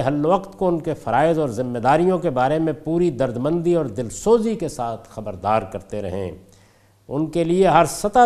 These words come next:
پر دین کی شرح و وضاحت کریں، انہیں ہر پہلو اور ہر سمت سے حق کی طرف بلائیں، ان سے، اس سے اعراض کے نتائج سے خبردار کریں، اور جب تک زندہ رہیں ان نتائج سے انہیں خبردار کرتے رہیں، یہاں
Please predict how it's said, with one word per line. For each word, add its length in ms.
پر 140
دین 300
کی 160
شرح 260
و 100
وضاحت 440
کریں، 240
انہیں 220
ہر 220
پہلو 360
اور 80
ہر 200
سمت 480
سے 220
حق 260
کی 80
طرف 220
بلائیں، 460
ان 180
سے، 460
اس 160
سے 300
اعراض 360
کے 120
نتائج 400
سے 140
خبردار 520
کریں، 220
اور 140
جب 140
تک 240
زندہ 400
رہیں 360
ان 240
نتائج 400
سے 180
انہیں 280
خبردار 500
کرتے 420
رہیں، 260
یہاں 300